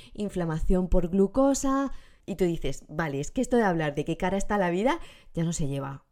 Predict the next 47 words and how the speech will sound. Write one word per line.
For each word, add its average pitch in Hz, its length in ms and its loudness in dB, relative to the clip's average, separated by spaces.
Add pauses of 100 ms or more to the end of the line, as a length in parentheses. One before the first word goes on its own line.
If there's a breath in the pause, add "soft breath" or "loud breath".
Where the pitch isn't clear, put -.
(100)
<laughs> 349 760 8
La 185 160 4
gente 220 260 2
está 226 160 2
muy 233 140 4
puesta 196 260 4
en 175 80 -2
todo, 151 340 0
así 160 240 -6
que, 226 300 -4
mm, 147 1080 -12
estoy 185 220 -2
un 214 60 0
poco 226 200 2
preocupada, 156 540 -2
¿eh? 202 160 -10 (140)
<laughs> 370 1040 4
Pero 233 220 2
bueno, 208 300 0 (100)
quitando 233 420 2
eso, - 440 2 (180)
todo 208 160 -2
lo 196 60 2
demás 180 420 -4
muy 160 280 -2
bien. 139 280 -8 (560 loud breath)
Y 208 100 -6
cambiando 180 340 -2
de 311 100 0
tema, 311 380 -4
esta 208 200 -8
semana 190 300 -6
he - 20 -4
recibido 254 460 -2
dos 175 200 -4
mensajes 254 680 -2
en 156 180 -2
mi 147 200 -4
Instagram 226 640 -2
preguntándome 175 680 0
acerca 185 500 -2
de 196 120 -4
mi 170 200 -2
separación, 170 600 6
de 185 80 -2
mi 170 100 0
divorcio 202 560 2